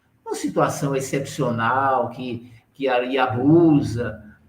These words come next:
enfim, numa festa, no final de semana. O problema está na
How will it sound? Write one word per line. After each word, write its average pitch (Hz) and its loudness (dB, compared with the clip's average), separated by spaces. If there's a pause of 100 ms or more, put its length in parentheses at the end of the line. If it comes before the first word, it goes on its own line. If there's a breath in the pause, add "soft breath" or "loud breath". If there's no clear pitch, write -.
enfim, 139 -6
numa 135 -4
festa, 139 2
no 131 -6
final 135 -2
de - -8
semana. 123 0 (400 soft breath)
O 349 -4
problema 285 2
está 160 0
na 143 -2